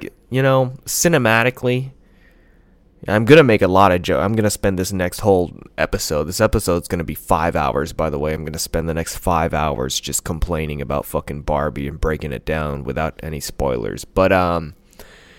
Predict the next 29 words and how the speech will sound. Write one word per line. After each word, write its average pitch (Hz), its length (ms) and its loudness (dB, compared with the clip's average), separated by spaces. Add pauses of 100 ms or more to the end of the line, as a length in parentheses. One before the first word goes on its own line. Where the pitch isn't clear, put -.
(500)
no, 104 340 8
if 95 160 4
I 104 80 2
have 98 160 -2
to 90 120 -6
be 76 840 -8
critical 87 640 0
and, 78 260 -8
like, 76 220 -6
less, 92 320 -2
not 90 220 -4
so 92 100 0
biased 80 540 0
about 85 340 0
it, 90 160 0
I'd 101 140 -2
probably 107 440 0
give 80 260 -4
that 78 200 -2
movie 82 420 -4
a 71 40 -8
nine 92 440 0
out 82 140 -4
of 78 100 -8
ten. 95 440 -2
The 90 120 0
only 87 220 0
reason 85 400 -2
why 76 720 0